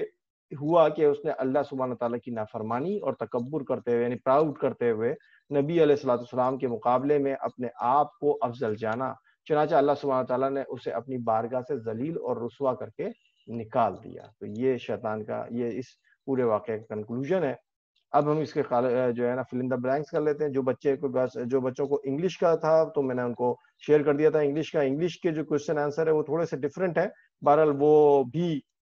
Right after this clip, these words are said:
जो है वो हम यहाँ पे देख लेंगे और जो English वाले हैं उनसे उस वक्त, उस वक्त पूछ लेंगे कि क्या उनको करना है।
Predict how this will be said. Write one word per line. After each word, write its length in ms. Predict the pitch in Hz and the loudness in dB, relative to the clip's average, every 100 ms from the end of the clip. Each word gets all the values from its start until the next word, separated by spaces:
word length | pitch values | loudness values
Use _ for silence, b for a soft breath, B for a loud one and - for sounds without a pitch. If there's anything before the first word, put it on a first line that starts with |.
| - | -10
जो 180 | 123 123 | -2 0
है 100 | 131 | 0
वो 100 | 135 | 0
हम 120 | 131 | 0
यहाँ 120 | 123 | -2
पे 100 | 123 | -2
देख 240 | 117 123 165 | -4 -4 -4
लेंगे 260 | 156 160 - _ - | -4 -6 -10 _ -4
और 260 | 120 117 110 | 0 2 0
जो 160 | 113 120 | -2 -2
English 320 | 123 147 - | -2 -4 -2
वाले 220 | 135 135 | 0 0
हैं 140 | 139 175 | -4 -4
उनसे 340 | 143 123 135 | -6 -2 -2
उस 220 | 120 120 120 | -2 -6 -8
वक्त, 200 | 113 120 | -8 -6
उस 500 | 113 107 110 113 110 | -6 -6 -6 -8 -8
वक्त 140 | 117 - | -10 -8
पूछ 220 | 120 - | -12 -8
लेंगे 240 | 147 127 | -6 -6
कि 100 | 117 | -8
क्या 220 | 120 117 110 | -10 -8 -8
उनको 160 | 107 101 | -10 -10
करना 280 | 113 131 | -8 -6
है। 140 | 127 | -6